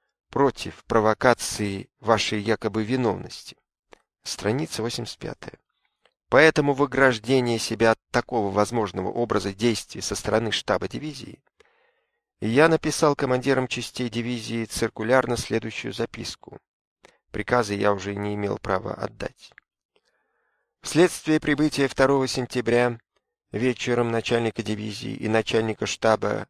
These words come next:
к дивизии, которая под моим начальством вела бой второго сентября в составе второго корпуса у Мариамполя, и во исполнение приказа начальника дивизии от пятого сего сентября о его вступлении в командование,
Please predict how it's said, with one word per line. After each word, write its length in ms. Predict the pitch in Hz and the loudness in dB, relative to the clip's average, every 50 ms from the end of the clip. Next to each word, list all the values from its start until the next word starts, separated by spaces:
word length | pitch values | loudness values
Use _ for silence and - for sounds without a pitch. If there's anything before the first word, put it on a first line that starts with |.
| _ _ | _ _
к 100 | - 104 | -14 -10
дивизии, 560 | 101 101 113 107 107 113 113 104 104 104 104 101 | -6 -4 -4 -4 -4 -6 -6 -6 -6 -6 -6 -4
которая 440 | - 107 - - 110 110 107 104 | -4 -2 -2 0 0 0 0 -2
под 180 | - - 107 - | -4 -6 -4 -2
моим 260 | 104 107 113 117 113 | 0 0 0 0 0
начальством 680 | 107 107 104 - - 101 101 - - - - 95 98 | -2 -2 -2 -2 -4 -4 -4 -4 -8 -10 -10 -8 -8
вела 400 | 92 101 107 107 107 104 101 101 - _ - | -4 -2 0 2 2 2 0 -2 -8 _ -10
бой 300 | - 98 113 107 92 98 _ _ _ _ _ | -4 -2 0 0 -2 -4 _ _ _ _ _
второго 360 | - - 117 113 107 104 101 | -2 0 2 2 2 0 -2
сентября 500 | - - - - - - - 104 101 - | -6 -8 -8 -6 -6 -4 -2 -2 -2 -2
в 60 | - | -2
составе 400 | - 101 - - - 107 95 92 | -6 -6 -4 0 0 0 0 -2
второго 340 | - - - 101 101 98 95 | -6 -6 -6 -4 -4 -4 -4
корпуса 600 | - - 117 110 - - - 101 - - - - _ _ | -4 0 0 0 0 -2 -12 -16 -14 -14 -16 -18 _ _
у 280 | - 101 101 - - - | -12 -12 -12 -12 -8 -4
Мариамполя, 600 | 90 95 101 107 123 143 139 - - - - - _ _ _ _ _ _ _ _ _ _ _ _ _ - | -4 -2 0 0 0 -2 -2 -6 -14 -16 -18 -18 _ _ _ _ _ _ _ _ _ _ _ _ _ -2
и 140 | - 127 139 | 0 0 2
во 120 | 120 127 | 2 0
исполнение 560 | 135 - - - 123 120 127 147 143 139 135 131 | -2 -2 0 0 0 2 2 2 0 0 0 0
приказа 400 | - 131 - - 135 127 120 120 | -2 -2 2 2 2 2 2 2
начальника 540 | 117 113 110 - 131 123 123 123 113 - | 0 0 -2 0 0 0 0 0 -2 -4
дивизии 500 | 113 107 113 117 123 120 110 110 113 - _ _ | -4 -4 -4 -4 -6 -6 -6 -6 -8 -8 _ _
от 240 | - - 117 - - - | -4 -4 -4 -4 -4 -2
пятого 440 | - 120 104 98 - - - - | 2 2 2 2 -2 -6 -10 -10
сего 300 | 104 - - 107 104 104 | -8 -8 -8 -6 -6 -6
сентября 560 | 104 - - - - - - 110 107 101 101 - _ _ - | -8 -8 -10 -10 -8 -4 -2 0 0 -2 -2 -8 _ _ -6
о 100 | - 104 | -4 -2
его 160 | 104 98 101 | -2 -2 -4
вступлении 600 | 98 - - - - - 113 107 104 - - - | -10 -10 -12 -14 -10 -6 -6 -4 -4 -6 -10 -12
в 80 | - - | -12 -8
командование, 760 | - - 113 113 107 107 107 104 - 117 120 123 120 123 131 | -4 -2 0 0 0 0 -2 -6 -10 -10 -10 -10 -10 -12 -12